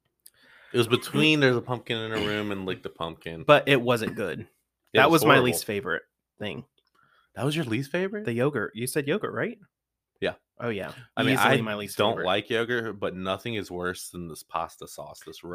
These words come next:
Speaker 1: roasting
Speaker 2: if you had it
Speaker 1: sauce.
Speaker 2: separate from the ravioli,
Speaker 1: But
Speaker 2: Would
Speaker 1: what
Speaker 2: you
Speaker 1: would
Speaker 2: have
Speaker 1: you
Speaker 2: said
Speaker 1: put
Speaker 2: the
Speaker 1: it on?
Speaker 2: same?
Speaker 1: What would you put it on?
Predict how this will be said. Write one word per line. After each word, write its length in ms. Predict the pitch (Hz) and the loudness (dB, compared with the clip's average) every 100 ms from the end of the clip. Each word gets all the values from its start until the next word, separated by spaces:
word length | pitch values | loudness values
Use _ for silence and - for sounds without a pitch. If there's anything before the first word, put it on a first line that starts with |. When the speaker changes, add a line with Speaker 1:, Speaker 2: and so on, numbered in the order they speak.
| 85 | 0
Speaker 1:
roasting 280 | 180 - | 0 0
Speaker 2:
if 140 | 170 170 | -4 -2
you 80 | 180 | -2
had 220 | 147 190 | 0 2
it 140 | 208 - | 2 -2
Speaker 1:
sauce. 80 | |
Speaker 2:
separate 540 | - 143 139 151 135 - _ | -4 -4 -2 -2 -2 -6 _
from 200 | - 127 | -8 -4
the 80 | 123 | -2
ravioli, 720 | 113 113 107 104 104 113 120 _ _ _ _ | 0 0 -2 -6 -6 -8 -10 _ _ _ _
Speaker 1:
But 60 | 147 | 2
Speaker 2:
Would 60 | 131 | 4
Speaker 1:
what 40 | |
Speaker 2:
you 40 | 160 | 2
Speaker 1:
would 60 | |
Speaker 2:
have 80 | 170 | 2
Speaker 1:
you 80 | 170 | 0
Speaker 2:
said 80 | 143 | 2
Speaker 1:
put 80 | 190 | 2
Speaker 2:
the 80 | |
Speaker 1:
it 60 | 185 | 2
on? 60 | 107 | 0
Speaker 2:
same? 200 | 110 113 | -2 0
Speaker 1:
What 120 | 156 | 0
would 120 | 175 | 0
you 80 | 165 | -6
put 160 | - | -8
it 100 | 165 | -8
on? 180 | 95 76 | -8 -10